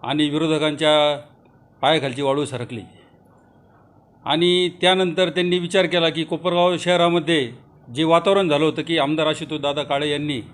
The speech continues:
गेल्या पंचवर्ष, पाच वर्षामध्ये जे कोपरगाव शहरामध्ये विकास कामं केले आणि गेली बऱ्याच वर्षापासून या कोपरगाव शहरामध्ये पाण्याची जी दयनीय परिस्थिती होती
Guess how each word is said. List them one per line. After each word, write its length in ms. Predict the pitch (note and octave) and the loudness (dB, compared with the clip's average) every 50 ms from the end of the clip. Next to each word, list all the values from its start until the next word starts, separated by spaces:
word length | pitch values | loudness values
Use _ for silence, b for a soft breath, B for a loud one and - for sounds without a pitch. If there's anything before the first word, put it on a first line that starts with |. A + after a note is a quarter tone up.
| B B B B B B B - - - B2 | B B B B B B B -18 -10 -4 -2
गेल्या 200 | C#3+ D3+ D#3+ D3+ | 0 2 2 0
पंचवर्ष, 500 | - - E3 D#3+ D#3+ F3+ F3 E3+ C#3+ D#3 | 0 0 -2 -2 0 0 0 0 0 -4
पाच 360 | - - - D#3+ F#3+ F#3 F#3 | -6 0 2 2 2 2 2
वर्षामध्ये 580 | F3 E3+ - E3 D#3 D3 D#3 C#3+ C#3 B2+ A#2 | 0 0 0 -2 -4 -4 -4 -4 -6 -8 -8
जे 160 | A2+ A2+ C#3 C#3+ | -6 -8 -8 -6
कोपरगाव 360 | - D#3 C#3 D#3 D#3 D#3 D3+ | -6 -8 -6 -4 -4 -4 -2
शहरामध्ये 460 | B2 C#3+ D3 D3 D3 C#3+ D3 C#3 C#3+ | -2 -2 -2 -2 -2 -4 -6 -6 -6
विकास 300 | C#3 C#3 - D3+ C#3 - | -8 -4 -4 -4 -4 -2
कामं 220 | - C#3 C3+ D#3 D3+ | -4 -4 -4 -4 -4
केले 280 | - C#3+ B2+ A2 G#2 F#2 - - b b b b b b b b b b _ _ _ - | -4 -4 -6 -6 -8 -12 -16 -20 b b b b b b b b b b _ _ _ -8
आणि 200 | - D3+ D#3 D#3+ | -4 -2 -2 0
गेली 560 | C#3+ D#3+ E3+ G3 G3+ G3+ G#3 G3+ F#3+ F3+ - - - _ _ | 0 0 0 2 2 2 0 0 -2 -4 -8 -16 -20 _ _
बऱ्याच 300 | B2+ B2+ E3 G3 G#3+ D#3 | -2 2 2 2 4 4
वर्षापासून 500 | F#3 G3 F3+ - F#3+ F3 F3+ D#3+ E3+ E3 | 2 2 2 0 -2 -2 -2 -2 -2 -2
या 60 | E3 D#3+ | -2 -2
कोपरगाव 380 | E3+ E3+ D3 F3 E3+ F3 E3 | -2 -4 -4 -2 -2 -2 -2
शहरामध्ये 460 | D3+ E3 E3+ E3 E3 D#3+ E3 D3+ D#3 | 0 -2 -2 0 0 0 0 -2 -4
पाण्याची 420 | D3 A#2+ D3 D3 D#3 E3 D3+ E3+ D#3+ | 0 0 0 2 2 0 -2 -2 -4
जी 140 | D3 D#3+ D#3 | -4 -2 0
दयनीय 320 | D3 D#3 D#3 E3 F3 F3 | 2 2 2 4 2 2
परिस्थिती 460 | E3 D3+ D#3+ D#3 - - D#3 A#2 D#3+ | 2 0 -4 -4 -4 -8 -8 -6 -6
होती 340 | C#3+ C#3 C3 E3 C#3+ A2 | -6 -4 -6 -6 -8 -8